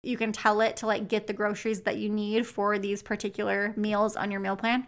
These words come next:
So smart. And it's a monthly subscription. Things like carpool. Jeff and I don't do a very good job of this 'cause for the entire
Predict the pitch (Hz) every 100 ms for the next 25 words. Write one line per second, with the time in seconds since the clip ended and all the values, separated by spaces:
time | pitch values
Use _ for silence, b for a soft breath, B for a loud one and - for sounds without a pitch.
0 | - - - 277 269 196 240 - 220 214
1 | 220 214 214 208 208 208 214 - - -
2 | 208 254 - _ _ _ _ _ _ _
3 | _ 330 349 370 349 - - 294 359 -
4 | 254 202 - 240 220 349 494 523 262 233
5 | 226 220 214 208 208 202 196 196 185 196
6 | - 247 196 233 226 226 233 254 262 320